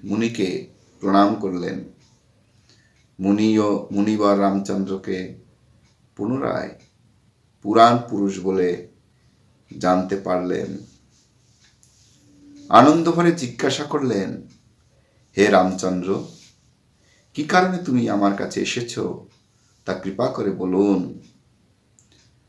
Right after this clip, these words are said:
শ্রী রামচন্দ্র বললেন, "হে মুনিবর, আপনার কৃপায় সৈন্যসহ আমি এই সমুদ্র তীরে উপস্থিত হয়েছি। রাক্ষসরাজ লঙ্কা,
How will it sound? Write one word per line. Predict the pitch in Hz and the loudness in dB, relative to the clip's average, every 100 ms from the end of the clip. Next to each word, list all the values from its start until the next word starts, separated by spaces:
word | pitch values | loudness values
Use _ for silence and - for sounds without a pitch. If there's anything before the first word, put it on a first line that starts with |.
| _ - | _ 2
শ্রী | 131 | 10
রামচন্দ্র | 127 127 127 143 143 | 12 10 6 0 0
বললেন, | 123 120 123 127 135 | 2 4 6 4 2
"হে | 117 | -2
মুনিবর, | 113 113 110 110 120 117 - - _ _ _ _ _ _ _ _ _ _ - | 0 0 6 8 8 6 -2 -16 _ _ _ _ _ _ _ _ _ _ 6
আপনার | 107 123 - 151 156 | 8 8 8 4 4
কৃপায় | 139 - 131 98 - - | -2 4 4 4 2 -6
সৈন্যসহ | - - 151 185 185 175 143 123 | -12 -6 -4 -2 -4 -4 -4 -2
আমি | - 101 - - - _ _ _ _ _ - | 0 0 -4 -6 -16 _ _ _ _ _ 0
এই | 107 | 0
সমুদ্র | 113 120 117 117 117 113 117 123 - - _ _ _ _ _ _ _ _ _ - | 0 -2 -2 -4 2 4 4 0 -8 -20 _ _ _ _ _ _ _ _ _ -2
তীরে | 131 127 | 2 2
উপস্থিত | 101 - - - 190 - | 2 -4 -12 -12 -12 -4
হয়েছি। | - - - - - - _ _ _ _ _ _ _ | -4 -4 -8 -12 -12 -20 _ _ _ _ _ _ _
রাক্ষসরাজ | 92 92 - - 101 - 101 98 87 - - - _ _ _ _ _ _ _ - | 0 0 -2 -2 -2 0 4 4 4 0 -10 -12 _ _ _ _ _ _ _ -4
লঙ্কা, | 85 98 104 101 101 101 | 2 2 2 -2 -2 -2